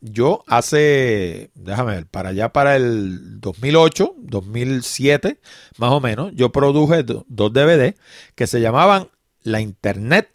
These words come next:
en la Edad de Oro y Las Computadoras en la Edad de Oro.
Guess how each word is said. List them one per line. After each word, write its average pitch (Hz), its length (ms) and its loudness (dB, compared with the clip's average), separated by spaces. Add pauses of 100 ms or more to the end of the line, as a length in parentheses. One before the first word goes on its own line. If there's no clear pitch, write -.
en 113 140 -2
la 107 60 0
Edad 107 200 2
de 175 140 2
Oro 208 320 2 (300)
y 170 100 0
Las 143 160 0
Computadoras 123 880 0
en 120 120 -2
la 95 60 0
Edad 95 200 -2
de 117 80 2
Oro. 90 380 -6